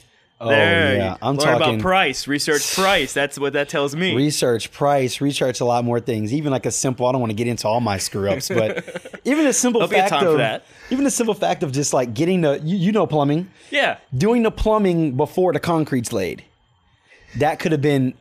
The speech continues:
Speaker 1: that could have helped save me a lot of money, right?
Speaker 2: Wait, so,
Speaker 1: So
Speaker 2: so you poured the slab first?
Speaker 1: poured the slab. I said,
Speaker 2: Okay.
Speaker 1: "Screw it. Pour the slab. We can throw the, we can throw the plumbing through the back some way." But just because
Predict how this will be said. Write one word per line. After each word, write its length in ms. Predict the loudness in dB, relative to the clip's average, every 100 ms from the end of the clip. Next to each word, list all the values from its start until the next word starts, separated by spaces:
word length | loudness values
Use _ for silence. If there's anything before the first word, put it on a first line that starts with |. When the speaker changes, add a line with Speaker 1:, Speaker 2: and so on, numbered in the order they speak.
| _
Speaker 1:
that 160 | 0 0
could 120 | 2
have 80 | 0
helped 200 | 0 -2
save 240 | 0 0 2
me 100 | 2
a 60 |
lot 160 | 2 2
of 40 | 0
money, 260 | -4 -8 -14 -20 -2
right? 220 | 2 2
Speaker 2:
Wait, 60 |
so, 360 | 2 2 4 2
Speaker 1:
So 60 | -2
Speaker 2:
so 120 | -2
you 120 | -2 0
poured 260 | 0 0
the 80 | 0
slab 440 | -4 0 0 0
first? 220 | -2 0 2
Speaker 1:
poured 180 | 2
the 60 | 2
slab. 380 | 2 2 4 2
I 80 | 2
said, 160 | 2
Speaker 2:
Okay. 120 | 0 2
Speaker 1:
"Screw 180 | 2
it. 180 | 2 -2
Pour 160 | -2 0
the 60 | 0
slab. 460 | 0 2 2 0
We 120 | -2 -2
can 100 | 0
throw 200 | 2 2
the, 160 | 2
we 100 | 0
can 100 | -2
throw 120 | 0 0
the 60 |
plumbing 300 | 0 0 0
through 100 | 0
the 60 | 0
back 220 | 0 -2
some 160 | -2 0
way." 140 | 0
But 80 | -2
just 140 | -4
because 380 | -4 0 0 0